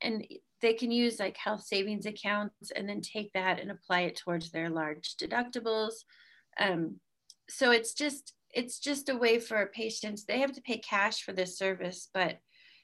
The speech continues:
it opens up this communication and access to me. Um, it's, they have a, a lot of ki-, contact with me, and then they get discounts on other services and supplements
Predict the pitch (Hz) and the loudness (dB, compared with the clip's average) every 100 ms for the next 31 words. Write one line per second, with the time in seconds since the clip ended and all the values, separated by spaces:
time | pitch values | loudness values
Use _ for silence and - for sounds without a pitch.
0 | _ - 226 226 226 226 214 208 - 202 | _ 4 4 6 4 4 0 0 0 0
1 | - 196 185 - - 196 185 196 247 226 | -2 -6 -6 -8 -6 -2 -2 -2 -2 0
2 | 226 214 202 190 - 190 - 190 185 - | -2 -2 0 0 0 0 -2 -6 -6 -8
3 | 202 196 185 180 175 175 _ _ _ _ | -6 -2 0 0 -2 -4 _ _ _ _
4 | _ _ _ - 180 190 - 185 180 170 | _ _ _ -8 -8 -8 -10 -10 -14 -20
5 | _ _ - - _ _ _ _ - - | _ _ -12 -12 _ _ _ _ -20 -20
6 | _ _ _ - 208 - - 214 208 190 | _ _ _ -12 -12 -12 -8 -4 0 0
7 | 180 - 185 196 196 196 - 175 - 170 | -2 -2 2 6 6 4 -6 -12 -6 -2
8 | 170 175 180 202 196 208 202 220 - - | -2 -2 -4 -4 -8 -6 -8 -8 -12 -20
9 | - _ - 214 208 202 190 196 190 - | -20 _ 0 2 4 2 0 0 -2 -6
10 | - 190 185 - 180 175 160 175 175 247 | -6 -4 -4 -2 -2 -2 -2 -2 0 0
11 | 226 226 - 202 190 185 180 - 180 202 | 0 -2 -4 0 2 0 -2 -6 -6 -6
12 | - 254 247 220 208 196 196 190 - | -4 -4 -2 -4 -2 -2 -4 -6 -10